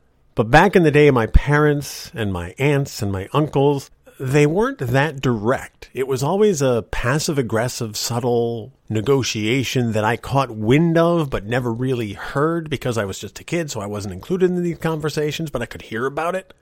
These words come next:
and I could hear Mom and Dad arguing about it. "We have to have your mother over. It's her year." "I don't want to have my mother over." "But we had my mother over last year. We have to invite your mother over."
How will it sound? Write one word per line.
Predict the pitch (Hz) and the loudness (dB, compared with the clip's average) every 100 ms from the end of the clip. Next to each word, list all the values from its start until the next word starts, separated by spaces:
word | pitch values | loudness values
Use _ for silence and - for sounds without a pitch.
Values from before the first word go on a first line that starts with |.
| - | -8
and | 98 | -6
I | |
could | - - | -6 -2
hear | 123 | 0
Mom | 113 110 | 2 2
and | 110 | 2
Dad | 104 101 - | 0 -4 -4
arguing | 101 98 120 127 | -6 -2 0 0
about | 131 135 151 | 2 2 2
it. | 170 - _ _ _ | -2 -10 _ _ _
"We | 165 | 2
have | 160 214 233 | 4 2 2
to | 190 | 0
have | 131 107 | 0 0
your | 95 | -2
mother | 92 87 80 | -6 -8 -10
over. | 85 107 156 | -10 -8 -6
It's | 175 170 | -4 -2
her | 175 185 | 0 2
year." | 185 220 190 - _ _ _ _ | 2 2 -2 -8 _ _ _ _
"I | 98 101 90 | -2 0 0
don't | 92 | -2
want | 95 | -4
to | 78 | -6
have | 87 76 | -8 -10
my | 76 | -12
mother | 76 76 76 | -12 -16 -14
over." | - - - - _ _ _ | -14 -16 -18 -20 _ _ _
"But | 160 | 2
we | 160 | 4
had | 156 185 180 | 4 2 4
my | 180 | 4
mother | 180 143 123 | 4 2 2
over | 135 135 | 0 -2
last | 147 185 208 - | -2 0 0 0
year. | 139 | 0
We | 127 | 2
have | 156 202 | 0 0
to | 214 | 0
invite | 143 117 110 | 0 0 -2
your | 104 | -4
mother | 90 87 | -6 -8
over." | 85 85 87 - | -10 -10 -14 -18